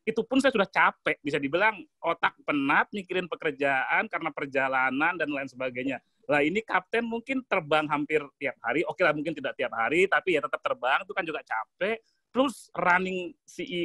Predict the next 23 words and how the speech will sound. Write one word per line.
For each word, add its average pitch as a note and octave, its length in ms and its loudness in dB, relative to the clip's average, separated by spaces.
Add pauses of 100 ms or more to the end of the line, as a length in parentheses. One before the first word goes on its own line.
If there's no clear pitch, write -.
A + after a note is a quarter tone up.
O G#3+ 240 8
dari E3+ 240 4
jarak D3 320 4
jauh. C#3 320 2 (320)
Kalau E3+ 240 0
saya G3 160 -2
boleh F3 240 2
tahu G3 320 4
gimana D#3 480 0 (160)
kapten D3+ 480 -2
bisa, C#3+ 480 2 (160)
eh, C#3 320 -4 (320)
bisa F#3+ 320 -2
gimana E3 240 -2
ya, C#3+ 80 -2
bisa C#3+ 160 -6
dapat D3 320 -2
spiritnya, F3+ 600 0
bisa, D3+ 340 4
bisa, C#3+ 320 -2
bisa C#3+ 160 -4
bertahan D3 560 2
dengan D3 400 0